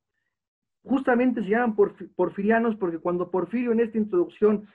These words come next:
al libro de las categorías de Aristóteles comienza, eh, dice esto,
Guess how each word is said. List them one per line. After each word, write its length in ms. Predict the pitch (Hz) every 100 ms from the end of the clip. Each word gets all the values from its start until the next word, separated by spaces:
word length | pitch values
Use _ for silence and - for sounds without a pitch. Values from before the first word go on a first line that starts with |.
| _ -
al 140 | 156
libro 180 | 214 208
de 60 | 185
las 120 | 165
categorías 640 | 165 165 165 170 202 190
de 60 | 175
Aristóteles 680 | 160 - 196 190 156 143 -
comienza, 600 | 160 180 196 165 131 - _ _ _ _ _ _ -
eh, 280 | - 107 85 - _ _ _ _ _ _
dice 300 | 170 202 196
esto, 280 | 175 - -